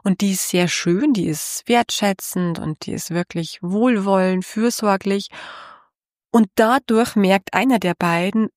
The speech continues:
„Oh, damit kann ich gar nicht umgehen. Das ist irgendwie ganz eigenartig für mich, so viel, ja, so viel Zuwendung zu bekommen, so viel, ja,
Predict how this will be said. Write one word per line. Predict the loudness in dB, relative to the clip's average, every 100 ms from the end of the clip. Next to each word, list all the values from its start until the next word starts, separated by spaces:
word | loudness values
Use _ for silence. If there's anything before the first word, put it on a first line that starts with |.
| _
„Oh, | -2 0 -2
damit | -4 -6 -6
kann | -6 -6
ich | -6
gar | -8
nicht | -8 -4
umgehen. | -2 -2 -2 -4 -6 -8 _ _ _ _ _ _ _ _ _
Das | -2 0
ist | 0
irgendwie | -2 0
ganz | -2 0
eigenartig | 2 2 2 0 -2 -6
für | -4
mich, | -2 -2 -4 -12 -20 -20 _
so | -4 -4
viel, | 0 2 4 4 2 0 _ _ _ _ _ _ _
ja, | 0 2 2
so | 0 -4
viel | -6
Zuwendung | 0 2 4 4 2
zu | -2
bekommen, | -4 -6 -2 2 2 2 0
so | -2 -6
viel, | -4 -2 0 2 2 0 0
ja, | 0 0